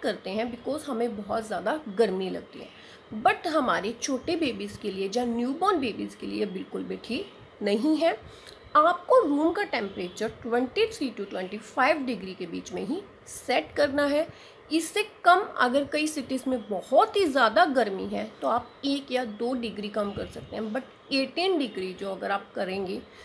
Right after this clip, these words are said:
तो वो आपके बच्चे के लिए harmful है, उससे बच्चे को fever, cold हो सकता है। Second point यहाँ पर ये आ जाता है, अगर हम अपने baby को एसी या cooler में सुला रहे हैं तो हमें उसे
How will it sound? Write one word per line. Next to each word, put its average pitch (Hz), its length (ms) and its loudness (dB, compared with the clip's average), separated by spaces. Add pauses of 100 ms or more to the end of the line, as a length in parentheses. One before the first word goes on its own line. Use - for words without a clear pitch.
(220)
तो 330 60 0 (140)
वो 294 180 2
आपके 214 440 4
बच्चे 202 300 -8
के 202 120 -8
लिए 214 240 -2 (160)
harmful 214 560 4
है, 277 140 0 (160)
उससे 254 220 -4
बच्चे 254 280 -6
को 220 80 -8
fever, 208 640 -2
cold 196 580 -4 (340)
हो 214 80 0
सकता - 380 -12
है। - 180 -16 (880)
Second 466 460 4
point 247 280 4
यहाँ 180 220 -2
पर 214 60 0
ये 202 180 0
आ 180 100 2
जाता 185 360 -6
है, 220 180 -8 (1080)
अगर 277 300 4
हम 233 180 4
अपने 233 340 0
baby 190 300 -8 (140)
को 190 100 -6 (300)
एसी 240 400 -2
या 262 120 -2
cooler 190 420 -4
में 190 180 -8 (360)
सुला 262 420 4
रहे 226 380 2
हैं 185 240 -4 (340)
तो 359 100 0
हमें 339 360 4
उसे 240 440 -2